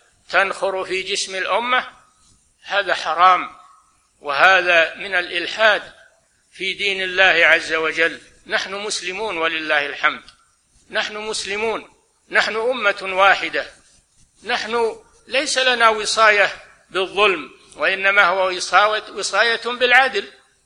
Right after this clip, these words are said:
وصاية بالعدل، ننفذ كتاب الله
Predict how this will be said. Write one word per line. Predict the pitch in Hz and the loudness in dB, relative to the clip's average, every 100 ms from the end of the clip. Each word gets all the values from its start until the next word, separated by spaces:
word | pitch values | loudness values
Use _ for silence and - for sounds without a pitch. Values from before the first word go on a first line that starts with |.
| _ _ _ | _ _ _
وصاية | 143 143 190 220 214 208 | -12 -4 2 2 2 -2
بالعدل، | 226 226 247 254 190 214 170 | -4 0 4 4 2 -6 -8
ننفذ | 196 247 - 202 | -4 -4 -4 -12
كتاب | 190 202 196 190 175 | -12 -4 2 2 2
الله | 165 151 175 | 0 2 2